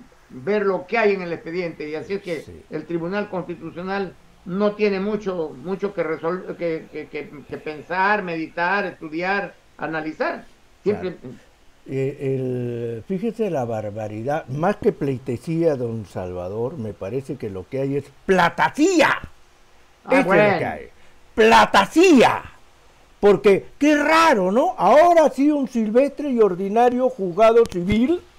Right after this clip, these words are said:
Speaker 2: dice, "No se cobre", pero antes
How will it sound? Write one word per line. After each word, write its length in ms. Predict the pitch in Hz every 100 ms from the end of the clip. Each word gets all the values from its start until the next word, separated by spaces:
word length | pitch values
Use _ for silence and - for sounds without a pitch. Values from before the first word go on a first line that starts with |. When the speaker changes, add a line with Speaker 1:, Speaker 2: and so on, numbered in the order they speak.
| _ _ _ _ _ _ -
Speaker 2:
dice, 360 | 165 208 240 233
"No 220 | 131 208 320
se 100 | 311
cobre", 440 | 262 277 240 269 359 - -
pero 280 | 165 147 147
antes 800 | 220 311 370 254 - 240 302 -